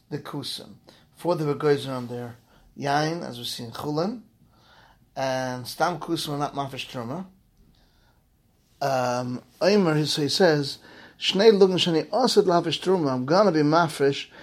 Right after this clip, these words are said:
Harei and Truma, because he doesn't have Kalim to put it in." Asara, Ma'aser Rishon, Tisha, nine, Ma'aser Sheni, Umeichel,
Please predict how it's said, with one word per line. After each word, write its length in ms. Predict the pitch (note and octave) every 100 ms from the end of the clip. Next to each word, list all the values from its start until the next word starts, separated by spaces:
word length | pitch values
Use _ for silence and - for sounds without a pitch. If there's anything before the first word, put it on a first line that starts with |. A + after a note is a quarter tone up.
| - -
Harei 260 | D#3 D#3 E3
and 100 | D3
Truma, 460 | - E3 D3 C3 B2 _ _ _ _ _ - _ _ _
because 380 | D#3+ D3 F3 D3+
he 60 | D#3+
doesn't 180 | F3
have 140 | E3+ -
Kalim 280 | E3 D#3 C#3+
to 80 |
put 200 | C#3 D#3
it 140 | C#3 C3
in." 280 | B2+ A#2 - - - - -
Asara, 760 | C#3+ - F3+ E3 E3 F3+ A#3+ - _ _ _
Ma'aser 520 | D3 C#3+ C#3 - B2+
Rishon, 480 | G#2+ A2+ E3+ A3 G#3+
Tisha, 380 | - G#3+ - D#3+
nine, 280 | F#3 E3 D3
Ma'aser 300 | C3+ B2 -
Sheni, 400 | - A2 F3 -
Umeichel, 760 | C#3 D3 D#3 D#3 F3 A3 C#4+